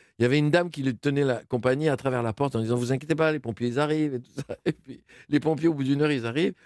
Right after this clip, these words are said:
Le mec, il arrive à ouvrir la porte, le pompier, ma mère lui met une claque, il lui fait, « Mais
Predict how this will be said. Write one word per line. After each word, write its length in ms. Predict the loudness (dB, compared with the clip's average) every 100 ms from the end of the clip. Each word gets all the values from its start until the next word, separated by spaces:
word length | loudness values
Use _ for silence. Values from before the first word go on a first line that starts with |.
| 2
Le 120 | 4
mec, 200 | 4 2
il 120 | 2
arrive 220 | 2 4 4
à 60 |
ouvrir 160 | 4 2
la 80 | 0
porte, 200 | 0 -2
le 60 | -4
pompier, 280 | -6 -2 0
ma 120 | 2
mère 180 | 2 2
lui 80 | 2
met 80 | 2
une 120 | 0
claque, 300 | -4 -6 -6 -6
il 40 |
lui 40 | -10
fait, « 160 |
Mais 60 | -8